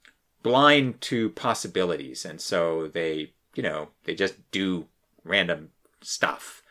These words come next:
They really wanna put stuff in their mouths, okay? Um, and, um,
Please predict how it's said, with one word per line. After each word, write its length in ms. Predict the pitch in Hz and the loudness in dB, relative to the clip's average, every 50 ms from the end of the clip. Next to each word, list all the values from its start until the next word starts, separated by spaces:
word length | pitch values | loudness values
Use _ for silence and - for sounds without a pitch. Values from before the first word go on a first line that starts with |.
| _ - - - - _ _ _ - | _ -20 -20 -20 -20 _ _ _ 2
They 160 | - 120 113 | 4 4 4
really 380 | 120 139 180 226 262 240 208 165 | 4 6 8 10 10 10 10 10
wanna 320 | 135 147 156 160 147 107 | 10 8 8 8 6 4
put 220 | - - 131 113 - | 2 -2 -4 -4 -4
stuff 240 | - - - - - | -2 -4 -4 -4 -6
in 100 | 82 78 | -10 -10
their 120 | 71 69 | -10 -14
mouths, 480 | 65 67 71 71 - _ - - - - _ _ - | -14 -14 -16 -18 -18 _ -18 -18 -18 -20 _ _ -20
okay? 380 | 95 95 - - 92 82 90 - - - - - - - _ _ - | -20 -16 -12 -8 -8 -8 -8 -10 -12 -20 -20 -20 -20 -20 _ _ -2
Um, 380 | 113 107 101 98 95 92 - - _ _ _ _ _ _ - | 2 4 4 4 4 0 -6 -10 _ _ _ _ _ _ 4
and, 460 | 139 143 139 135 135 131 117 - - - _ _ - _ _ _ _ - | 6 8 8 8 6 4 0 -4 -10 -14 _ _ -20 _ _ _ _ 0
um, 360 | 123 127 120 120 117 123 | 2 2 2 2 0 -4